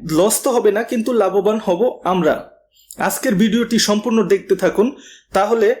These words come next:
আপনি বুঝতে পারবেন কোম্পানিরা কিভাবে নামের উপরে টাকা নিচ্ছে আর আপনারাও কিভাবে বোকা হয়ে নামের উপরে বেশি টাকা দিচ্ছেন সেম জিনিস খে-, কেনার ক্ষেত্রে।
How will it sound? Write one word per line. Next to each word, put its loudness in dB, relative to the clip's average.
আপনি -2
বুঝতে 0
পারবেন 2
কোম্পানিরা 2
কিভাবে 0
নামের 0
উপরে 0
টাকা 0
নিচ্ছে 0
আর 0
আপনারাও 0
কিভাবে 0
বোকা 0
হয়ে 2
নামের 0
উপরে 0
বেশি 0
টাকা 0
দিচ্ছেন 0
সেম 0
জিনিস -2
খে-, -2
কেনার 2
ক্ষেত্রে। -2